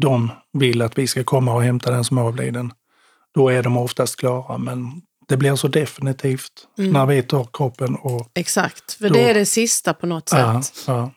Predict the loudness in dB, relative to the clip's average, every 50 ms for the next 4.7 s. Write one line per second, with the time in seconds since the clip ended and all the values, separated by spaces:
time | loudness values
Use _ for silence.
0 | _ -2 0 4 4 4 4 4 2 0 0 0 -2 -2 0 2 2 2 2 0
1 | 0 0 0 0 0 0 -2 -2 -2 -2 -2 -4 -6 -4 -2 -2 0 0 -2 -4
2 | -4 -4 -2 0 0 0 0 0 0 0 0 0 0 -2 -4 -8 -14 -20 -20 _
3 | _ 2 4 4 4 4 2 2 2 2 2 2 0 -2 -2 -2 -2 -2 0 0
4 | -2 -2 -4 -2 -2 -2 0 2 2 2 2 0 -2 -4